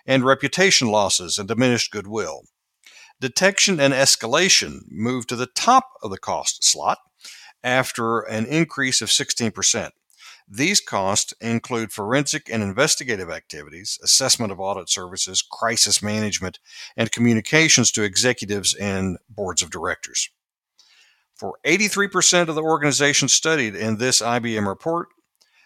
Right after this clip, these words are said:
the breach in twenty twenty-one was not the first breach that the business had suffered. If you want to learn more about data breach trends in the first half of this year, download the I T R C's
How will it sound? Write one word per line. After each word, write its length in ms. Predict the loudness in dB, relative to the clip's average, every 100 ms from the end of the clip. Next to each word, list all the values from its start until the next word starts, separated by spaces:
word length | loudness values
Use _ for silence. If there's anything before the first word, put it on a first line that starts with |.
| _
the 100 | -18
breach 400 | -12 -2 0 2
in 80 | 2
twenty 320 | 2 0 0
twenty-one 760 | 0 0 0 2 4 4 2 -2
was 220 | -2 2
not 240 | 2 2
the 120 | 0 -6
first 440 | -2 0 0 -2
breach 420 | -6 -6 -4 -4 -6 -14
that 120 | -12
the 40 |
business 400 | -4 -2 2 2
had 140 | 2 0
suffered. 380 | 0 -4 -12 _ _ _ _ _ _ _ _ _ _ -20 -20 -2
If 160 | 0
you 100 | 2
want 140 | 2 4
to 40 |
learn 200 | 4 4
more 240 | 6 6 6
about 340 | 6 4 4
data 200 | 0 0
breach 320 | -2 -4 -4
trends 320 | 0 0 0
in 60 | -2
the 60 | -4
first 300 | -4 -4 -2
half 240 | -2 -2
of 120 | -6
this 260 | -4 -4 -2
year, 260 | -4 -4 -6
download 520 | 0 2 4 2 0 -2
the 160 | 0
I 160 | 0 0
T 200 | -2 -2
R 200 | 2 4
C's 640 | 2 2 -2 -4 -4 -6